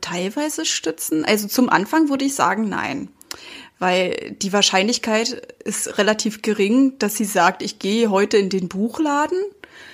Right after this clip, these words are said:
suche nach paranormalen Büchern und gegenüber steht mir dann ein Parapsychologe.“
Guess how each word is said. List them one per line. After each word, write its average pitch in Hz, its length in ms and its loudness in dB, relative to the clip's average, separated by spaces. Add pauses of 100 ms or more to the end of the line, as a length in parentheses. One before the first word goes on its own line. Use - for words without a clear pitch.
(160)
suche 254 380 4
nach 226 240 2
paranormalen 202 720 0
Büchern 277 580 2
und 208 380 -2
gegenüber 202 560 2
steht - 280 -2
mir 196 80 2
dann 180 160 0
ein 170 60 -6
Parapsychologe.“ - 960 -6